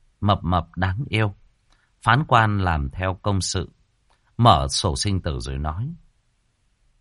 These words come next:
Đông Phương gia tử bị người ác ý P K mà chết, đánh vào tầng địa ngục thứ hai, giam giữ thời gian một giờ, lập tức chấp hành, không được nộp tiền bảo lãnh,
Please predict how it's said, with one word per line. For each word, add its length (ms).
Đông 340
Phương 340
gia 260
tử 340
bị 300
người 320
ác 340
ý 200
P 140
K 40
mà 280
chết, 200
đánh 340
vào 140
tầng 320
địa 200
ngục 300
thứ 100
hai, 380
giam 300
giữ 260
thời 180
gian 280
một 340
giờ, 380
lập 260
tức 180
chấp 200
hành, 340
không 360
được 160
nộp 300
tiền 280
bảo 320
lãnh, 300